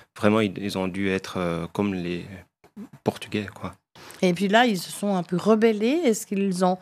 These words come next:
Speaker 2: essayé de, de vo-, revendiquer, eh bien, justement, leur, leur, euh, culture ?
Speaker 1: Alors maintenant, c'est ce qu'ils essayent de faire. Mais c'est vrai que les anciens qui ont vécu, euh,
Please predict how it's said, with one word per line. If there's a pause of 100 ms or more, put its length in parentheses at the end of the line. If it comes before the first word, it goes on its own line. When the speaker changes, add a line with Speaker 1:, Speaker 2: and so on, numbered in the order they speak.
(280)
Speaker 2:
essayé
de,
de
vo-,
revendiquer, (380)
eh
bien,
justement,
leur,
leur,
euh, (200)
culture ? (960)
Speaker 1:
Alors
maintenant,
c'est
ce
qu'ils
essayent
de
faire. (220)
Mais
c'est
vrai
que
les
anciens
qui
ont
vécu,
euh,